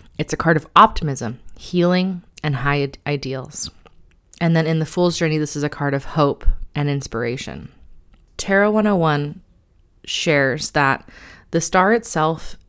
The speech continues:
is a, is a symbol of wishes, ambition, and guidance. There's usually some sort of water on the card, which is about flow, life, or energy. Sometimes the star, um, the person on the star card will be pouring water into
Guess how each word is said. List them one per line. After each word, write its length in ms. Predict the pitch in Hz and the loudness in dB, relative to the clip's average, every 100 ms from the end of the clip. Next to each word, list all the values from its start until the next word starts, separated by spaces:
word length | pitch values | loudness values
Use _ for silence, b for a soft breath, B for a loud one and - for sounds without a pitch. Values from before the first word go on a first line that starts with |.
| - | 0
is 320 | 160 151 - | 0 0 0
a, 280 | 165 156 143 - _ - | 2 2 0 -10 _ -4
is 160 | 160 147 | -2 -2
a 60 | |
symbol 380 | - 156 147 147 | -2 -2 0 0
of 100 | 143 | 2
wishes, 520 | 151 156 - 170 160 | 2 2 0 -2 0
ambition, 560 | 156 147 135 135 147 139 | -2 0 0 0 -2 -2
and 160 | 139 | -2
guidance. 720 | 139 117 131 135 170 - - - B B B B B | -2 -2 -2 -4 -6 -8 -10 -12 B B B B B
There's 280 | - 180 170 | 2 4 6
usually 400 | 185 190 196 208 | 4 6 6 4
some 280 | 202 165 160 | 4 2 2
sort 200 | 160 156 | 2 0
of 140 | 147 | 0
water 320 | 131 127 135 110 | 2 2 2 0
on 140 | 147 | -2
the 60 | 143 | -4
card, 360 | - 143 151 | -4 -2 -2
which 200 | 151 - | -4 -6
is 80 | 143 | -4
about 340 | 139 135 110 | -2 0 0
flow, 520 | - - 143 139 139 147 | -4 -2 2 2 2 2
life, 380 | 143 123 139 | 0 0 -2
or 80 | - - | -4 -4
energy. 540 | 139 143 156 160 196 B B B B B B B - | -2 -2 -4 -6 -8 B B B B B B B -4
Sometimes 800 | - 294 370 240 165 156 160 - | 2 4 4 2 2 0 -4 -4
the 140 | 160 | -2
star, 520 | - - 165 160 180 - - | -2 2 4 4 2 -4 -8
um, 420 | 156 147 139 135 131 - - | -2 0 0 -2 -4 -4 -2
the 80 | |
person 500 | 160 - 220 220 214 | 0 2 2 2 0
on 200 | 127 170 | 2 2
the 60 | 160 | 0
star 240 | - 123 139 | 0 -2 0
card 240 | 160 143 | -2 0
will 100 | 151 | 0
be 120 | 139 | -2
pouring 480 | 139 - 147 135 135 | -2 -4 -2 -2 -2
water 420 | 120 101 147 185 - | -2 -2 -4 -6 -2
into 720 | 156 160 - 147 139 170 | -2 -2 -4 -2 0 -2